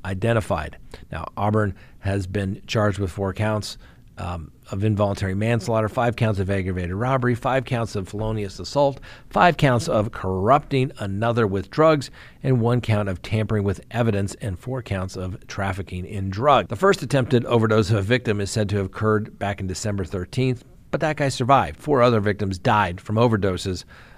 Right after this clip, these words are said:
uh, on January fifteenth, April first, April thirteenth, and June sixteenth. Now, we brought you the story the other day. The Ohio Attorney General, Dave Yost, shared news of this indictment, and he said, "Don't buy sex in Ohio. It ruins lives,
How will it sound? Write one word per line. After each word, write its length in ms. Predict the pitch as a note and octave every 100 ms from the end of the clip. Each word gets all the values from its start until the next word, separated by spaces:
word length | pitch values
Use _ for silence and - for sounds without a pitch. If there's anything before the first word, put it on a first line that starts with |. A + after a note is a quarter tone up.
| -
uh, 220 | F2 F2
on 100 | F#2+
January 380 | G2 G#2 G#2 G2
fifteenth, 540 | - G#2+ - C3 C3 -
April 260 | G2 F#2
first, 340 | F2+ B2 A2+ -
April 260 | C3 A#2+ A#2
thirteenth, 480 | A#2 G#2 G#2 G#2 -
and 220 | - G#2 F#2
June 380 | - F#2 F2+
sixteenth. 640 | - - E2+ - C3 F2+ - - - - - -
Now, 160 | G#2+ G2+
we 100 | G#2
brought 280 | F#2+ A2 G2+
you 60 |
the 100 | G#2
story 260 | G2 A2 G#2+
the 120 | G2
other 140 | F#2 G2
day. 240 | B2 A#2+
The 160 | A2 F#2+
Ohio 500 | - G#2 G#2 G#2 -
Attorney 540 | - - A2 G#2+ F2+
General, 380 | G2+ B2+ B2+ A#2+
Dave 300 | G2 G2 F#2+
Yost, 380 | C3+ C3 A#2+ - - - -
shared 360 | - C#3+ C3 A#2
news 300 | B2+ B2+ G#2+
of 120 | G#2
this 200 | G#2 F#2
indictment, 480 | F#2+ A2 A#2+ A2 A2+
and 60 |
he 80 | G#2
said, 260 | - G2+ F#2+ - - -
"Don't 240 | A#2 A#2
buy 200 | - G#2+
sex 360 | G2 - G#2 -
in 80 | G2
Ohio. 520 | F#2 G2+ G#2+ D#2+ - - -
It 140 | G#2 G2+
ruins 360 | A#2 A#2+ A2+
lives, 400 | G#2 G2+ G2+ G2